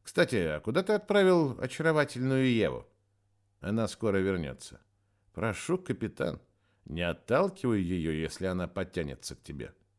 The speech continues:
Вот так просьба. А Ева просила совсем о другом. Но не может же она выложить тебе все свои сокровенные желания? А тебе может? Как видишь.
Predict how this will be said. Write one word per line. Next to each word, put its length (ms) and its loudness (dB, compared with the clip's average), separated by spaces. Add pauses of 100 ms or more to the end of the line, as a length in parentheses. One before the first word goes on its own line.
(280)
Вот 500 2
так 240 -10
просьба. 540 4 (460)
А 160 0
Ева 340 2
просила 480 -2
совсем 460 -4
о 40 0
другом. 480 0 (560)
Но 440 2 (540)
не 200 2
может 340 4
же 160 2
она 240 6
выложить 540 2
тебе 280 -2
все 280 -4
свои 400 -2 (420)
сокровенные 800 -2
желания? 460 -6 (480)
А 100 0
тебе 260 4
может? 400 6 (760)
Как 220 -6
видишь. 420 -6